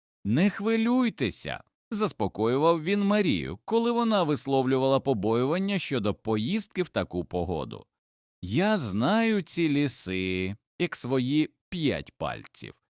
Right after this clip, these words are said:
Доїдемо швидко і безпечно".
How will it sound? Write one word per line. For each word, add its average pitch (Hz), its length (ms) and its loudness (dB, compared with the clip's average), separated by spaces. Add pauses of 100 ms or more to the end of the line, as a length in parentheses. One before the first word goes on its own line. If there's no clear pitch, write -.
(200)
Доїдемо 196 720 2
швидко 180 640 -2
і 156 80 6
безпечно". 120 760 -4